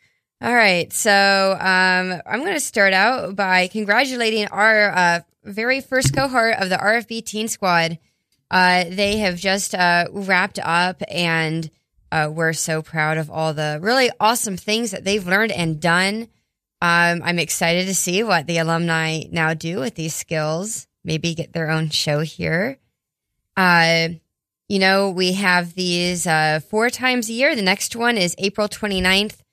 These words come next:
So if your teenager wants to sign up, or if you are a teenager and you're cool enough to be listening to Radio Free Brooklyn, you should definitely check our,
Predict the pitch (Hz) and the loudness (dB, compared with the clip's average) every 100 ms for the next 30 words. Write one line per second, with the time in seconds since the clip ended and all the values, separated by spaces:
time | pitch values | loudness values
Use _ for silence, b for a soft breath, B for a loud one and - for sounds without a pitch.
0 | _ _ - 202 185 180 180 180 170 202 | _ _ -6 2 4 4 2 0 -2 0
1 | 214 - 226 220 220 220 214 208 214 - | -2 0 -4 -2 -2 0 2 2 0 -6
2 | _ - 196 208 208 - 214 214 208 208 | _ -6 0 0 0 -4 -2 0 2 2
3 | 220 - 185 180 175 185 185 165 180 180 | 0 0 2 2 2 -2 -2 2 4 4
4 | 175 185 175 170 175 170 156 160 - 170 | 0 -4 -2 -2 0 0 0 -6 -4 -2
5 | 160 160 160 - 165 160 156 160 151 160 | -2 -2 -6 -6 -4 -2 -4 -4 -4 -4
6 | 151 156 165 156 254 269 220 196 208 _ | -4 -6 -8 0 0 2 -2 -2 -6 _
7 | _ _ _ - 226 262 240 233 233 _ | _ _ _ -8 -4 0 2 2 -2 _
8 | 180 190 190 220 208 202 - 202 226 214 | -2 -2 -2 -4 -2 -2 -2 -2 0 0
9 | 208 | -2